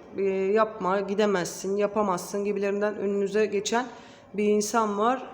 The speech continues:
Ama bu insan da önünüze geçiyor ama arkasında da böyle, e, gücünü toparlamış, bu güçlü bir insan. Yani bir eşiniz mi artık, a-, anneniz mi, kimse artık büyüklerden birisi.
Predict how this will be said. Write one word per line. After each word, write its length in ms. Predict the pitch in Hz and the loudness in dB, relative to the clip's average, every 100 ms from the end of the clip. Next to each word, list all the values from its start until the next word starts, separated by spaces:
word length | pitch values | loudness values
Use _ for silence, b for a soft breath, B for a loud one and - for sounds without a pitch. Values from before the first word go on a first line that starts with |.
| - - - - | -18 -20 -20 -6
Ama 320 | 214 240 262 226 | 0 2 2 2
bu 220 | 247 - | 0 2
insan 420 | 240 233 262 254 | 0 0 0 2
da 140 | 247 | 2
önünüze 640 | 233 220 220 220 226 214 233 | 0 0 -2 0 0 0 0
geçiyor 400 | 226 233 262 233 | 0 -2 2 4
ama 300 | 262 302 B B B B | 4 0 B B B B
arkasında 600 | - 214 214 233 240 233 | 2 2 2 -2 -2 0
da 120 | 240 233 | 2 4
böyle, 420 | 233 240 233 214 | 4 6 6 6
e, 480 | 214 208 202 202 202 | 6 6 6 2 0
gücünü 840 | 175 165 170 196 220 233 247 - | -2 -8 -4 -2 0 2 0 0
toparlamış, 600 | 240 240 240 240 285 - | -2 4 4 4 -2 -4
bu 100 | 226 214 | -6 -4
güçlü 280 | 185 208 247 | -6 -6 -4
bir 80 | 247 | 0
insan. 360 | 202 180 180 170 185 | 0 -2 -4 -6 -4
Yani 260 | 185 190 | -2 -2
bir 140 | 196 185 | -2 -2
eşiniz 400 | 196 214 214 208 | -2 -2 -2 0
mi 80 | |
artık, 340 | 202 202 202 214 - B B B - | 0 0 -2 -6 -6 B B B -4
a-, 80 | |
anneniz 680 | 196 196 208 208 208 214 196 | -2 0 2 2 2 2 0
mi, 320 | 202 208 208 202 | 0 2 0 -2
kimse 400 | - 226 - 214 | -2 -2 0 0
artık 320 | 202 254 214 | 0 -2 -2
büyüklerden 680 | 208 202 214 202 196 220 220 | -2 0 0 0 2 0 2
birisi. 360 | 185 180 277 | 0 0 -2